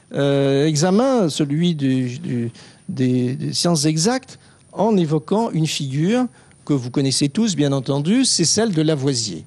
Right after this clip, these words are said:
Donc là, vous avez un tableau tout à fait célèbre, peint par David, l'ami de la famille, euh, qui, euh, représente, peint à la veille de la Révolution, euh, qui représente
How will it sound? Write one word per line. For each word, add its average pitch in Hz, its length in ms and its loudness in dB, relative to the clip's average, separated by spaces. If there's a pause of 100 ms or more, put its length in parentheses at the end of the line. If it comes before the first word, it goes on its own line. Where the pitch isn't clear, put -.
(280)
Donc 139 200 -2
là, 202 140 4
vous 143 220 -2
avez 160 380 2
un 147 140 -2
tableau 147 540 2
tout - 180 -8
à 135 40 -2
fait 147 140 -4
célèbre, 175 540 2 (300)
peint 180 160 2
par 139 220 -2
David, 175 600 2 (220)
l'ami 165 480 4
de 131 80 2
la 117 140 -2
famille, 254 520 2 (400)
euh, 165 220 2 (140)
qui, 247 500 2
euh, 156 100 2
représente, 180 640 -2
peint 180 360 0
à 208 200 -2
la 208 120 2
veille 269 180 2
de 208 100 2
la 185 120 2
Révolution, 185 600 -2 (540)
euh, 180 480 4
qui 214 220 -2
représente 185 800 -2